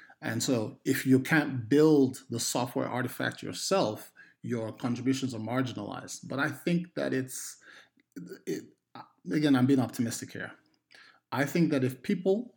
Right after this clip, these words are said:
who have specific goals, who do have software skills, but more importantly, have user experience expectations, begin to participate and contribute and drive direction, not just for a specific tool or a specific product, but,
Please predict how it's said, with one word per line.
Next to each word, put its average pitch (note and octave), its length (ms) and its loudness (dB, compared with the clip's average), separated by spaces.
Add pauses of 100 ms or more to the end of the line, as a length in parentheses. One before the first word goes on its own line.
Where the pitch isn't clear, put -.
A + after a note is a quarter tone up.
(140)
who C3+ 120 4
have C3 520 2
specific D3 500 -2
goals, A#2 240 -2
who D3+ 340 2
do F3 260 2
have A#2+ 420 -2
software C3 400 -4
skills, - 600 -2 (260)
but C3 140 4
more D3+ 240 6
importantly, C3 840 0 (280)
have B2+ 540 0
user C3+ 380 4
experience C#3 800 2
expectations, - 1300 -4 (400)
begin C3 380 4
to C3+ 100 0
participate C3 880 -2
and A#2 160 -6
contribute A#2 720 -2
and B2+ 200 2
drive C3 720 0 (160)
direction, A#2+ 720 -2 (340)
not C#3 320 2
just C#3 240 0
for - 300 -8
a C3 80 -4
specific - 580 -4
tool B2 380 2
or G#2+ 140 -6
a G#2 40 -8
specific - 560 -6
product, - 540 -4
but, A2+ 180 -6